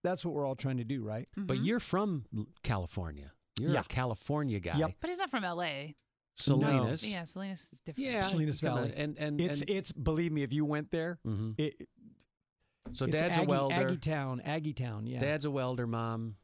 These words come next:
Speaker 2: is
Speaker 1: Uh, she did different things. She
Speaker 2: different
Speaker 1: was a
Speaker 2: things.
Speaker 1: cashier. She worked at the, uh, the, the, the plant. There was
Speaker 2: How
Speaker 1: this,
Speaker 2: do
Speaker 1: you
Speaker 2: you
Speaker 1: know
Speaker 2: get into acting?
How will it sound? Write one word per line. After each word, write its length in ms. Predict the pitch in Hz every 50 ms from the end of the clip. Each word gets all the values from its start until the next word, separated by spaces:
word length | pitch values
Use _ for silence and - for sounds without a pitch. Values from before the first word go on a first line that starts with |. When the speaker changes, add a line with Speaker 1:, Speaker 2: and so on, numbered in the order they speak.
| - -
Speaker 2:
is 340 | - 110 107 101 98 90 -
Speaker 1:
Uh, 460 | - 190 196 196 196 202 202 196 202
she 180 | - - - 262
did 160 | 302 302 -
different 260 | 294 247 196 208 151 -
things. 220 | 165 180 196 -
She 80 | - 131
Speaker 2:
different 200 | - 202 160 156
Speaker 1:
was 20 |
a 20 | -
Speaker 2:
things. 120 | 107 107
Speaker 1:
cashier. 720 | 156 147 135 123 - - 247 233 233 233 233 226 220 220 220
She 140 | - - 175
worked 280 | 156 147 151 143 - -
at 140 | 135 - -
the, 140 | 135 123 120 113 120 123
uh, 160 | 117 123 120
the, 180 | 113 110 120 113
the, 180 | 107 120 117 107 117
the 100 | 139 165
plant. 540 | - - 160 165 180 190 196 208 - - -
There 80 | 170 156
was 100 | 151 -
Speaker 2:
How 180 | 165 180 196 208
Speaker 1:
this, 80 | 208
Speaker 2:
do 60 | 185 202
Speaker 1:
you 120 | 185 170
Speaker 2:
you 40 | 170 151
Speaker 1:
know 40 |
Speaker 2:
get 200 | 127 143 151 147
into 200 | 151 147 139 131 131
acting? 720 | 120 113 117 123 123 - _ - 123 120 117 117 113 107